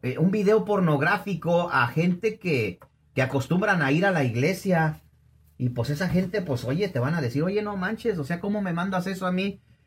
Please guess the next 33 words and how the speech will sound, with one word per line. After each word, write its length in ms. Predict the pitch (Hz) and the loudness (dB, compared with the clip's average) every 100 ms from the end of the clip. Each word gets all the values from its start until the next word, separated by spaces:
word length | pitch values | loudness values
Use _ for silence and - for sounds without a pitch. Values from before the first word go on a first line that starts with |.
| _ _ _ _ _ - | _ _ _ _ _ 0
Eh, 220 | 139 147 | 2 2
repito, 760 | 165 180 196 - 254 - 214 240 | 2 2 2 4 2 4 2 4
hay 140 | 175 | 2
que 180 | 170 220 | 2 0
saber 480 | 214 190 156 196 226 | 2 4 4 4 2
a 220 | 139 127 | 2 2
quién, 480 | - 185 196 220 302 - - _ _ _ | 4 4 6 4 2 -6 -20 _ _ _
a 220 | 127 120 | 2 2
quién 240 | - 175 185 | 2 2 2
se 180 | 214 | 2
lo, 760 | 208 180 143 120 110 101 95 87 _ _ _ _ _ | 2 2 4 4 2 2 0 -4 _ _ _ _ _
se 160 | - 151 | 0 4
lo 160 | 147 | 6
mandas, 680 | 135 156 185 170 156 156 - | 6 4 4 4 4 2 0
a 120 | 113 | -2
quién 180 | - 165 | 0 0
se 100 | 185 | 0
lo 120 | 165 | 0
vas 180 | 139 151 | 0 0
a 60 | 180 | 0
mandar, 480 | 127 113 131 170 | 2 4 2 0
porque 520 | - 139 - 120 95 - _ _ _ _ _ _ _ | -2 -4 0 0 0 -6 _ _ _ _ _ _ _
pues 320 | 127 139 127 | 2 2 2
habemos 420 | 113 120 151 190 - | 2 4 4 2 2
gente 320 | 180 185 208 | 0 2 0
que 80 | 185 | 2
nos 180 | 120 | 2
gustan 360 | 113 165 208 185 | 2 0 0 0
y 40 | |
habemos 300 | 131 131 165 | 2 0 0
gente 320 | - 151 160 - | 0 0 0 -2
que 160 | 113 | 0
no. 380 | 104 131 156 156 | 2 2 0 -4